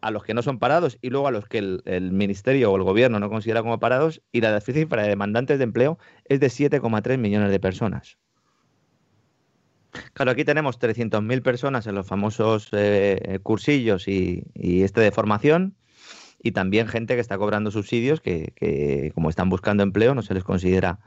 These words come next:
parados porque, bueno, tienen algún tipo de subsidio. Eh, eh, en el, en la propia página web del, del sepe, hoy, esta mañana, en, en Twitter, en mi cuenta,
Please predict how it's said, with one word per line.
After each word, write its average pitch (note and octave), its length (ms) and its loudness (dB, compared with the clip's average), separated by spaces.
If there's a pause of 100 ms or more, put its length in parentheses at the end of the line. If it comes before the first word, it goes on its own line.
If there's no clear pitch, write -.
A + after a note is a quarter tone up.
(320)
parados A2+ 380 2
porque, - 220 -4
bueno, F#2+ 200 0
tienen G2 240 0
algún G2 260 0
tipo F#2+ 240 -2
de G2 80 2
subsidio. C#3 560 0 (380)
Eh, - 160 0 (120)
eh, B2+ 300 2 (180)
en C3 140 2
el, C3 360 2
en B2 100 -4
la A#2+ 100 0
propia E3 240 2
página E3+ 320 -2
web D3 180 0
del, C3+ 280 -6
del B2 120 2
sepe, D#3+ 440 -2 (160)
hoy, D#3 260 0
esta C3+ 200 -2
mañana, B2 440 -2
en, A2+ 180 -6 (140)
en G2+ 380 -2
Twitter, B2+ 420 2
en G2+ 260 -2
mi G#2 120 0
cuenta, A#2 560 0